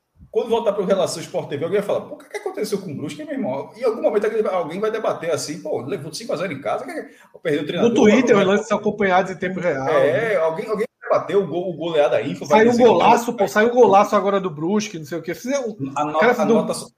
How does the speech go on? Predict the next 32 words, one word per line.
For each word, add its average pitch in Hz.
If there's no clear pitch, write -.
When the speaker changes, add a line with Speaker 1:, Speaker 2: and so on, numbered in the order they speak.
Speaker 2:
é. 131
Speaker 1:
a 135
nota 143
só -
faz 147
core 147
do 143
cara 139
do 143
Londrina 143
que 143
destruiu. 147
Aqui 202
não 233
vai 220
ser -
pau. -
Nesse -
ca-, 202
nesse 185
caso, 127
do, 135
não 135
é 190
do 175
Santa, -
é 110
no 113
caso 120
da 104
quarta -
divisão. 131